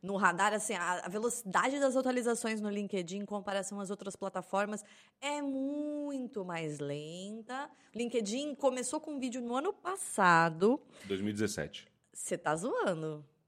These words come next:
Speaker 2: Dois mil e dezessete.
Speaker 1: Mas, ah, é verdade, porque no ano passado eu falei que tinha começado no ano passado. <laughs>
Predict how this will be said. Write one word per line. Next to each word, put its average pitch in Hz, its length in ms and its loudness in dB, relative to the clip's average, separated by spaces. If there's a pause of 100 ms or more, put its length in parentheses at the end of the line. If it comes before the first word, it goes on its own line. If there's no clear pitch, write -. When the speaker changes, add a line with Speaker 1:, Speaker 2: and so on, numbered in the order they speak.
(220)
Speaker 2:
Dois 82 160 -10
mil 85 120 -8
e 82 40 -8
dezessete. 82 560 -10 (800)
Speaker 1:
Mas, 175 580 -10
ah, 339 240 -4
é 339 60 -8
verdade, 240 320 -6
porque 247 120 -6
no 220 40 -8
ano 220 140 -8
passado 214 340 0
eu 240 80 -4
falei 202 240 -4
que 185 80 -8
tinha 185 260 -8
começado 175 360 -6
no 175 80 -4
ano 175 180 -4
passado. 165 480 0 (320)
<laughs> 359 560 10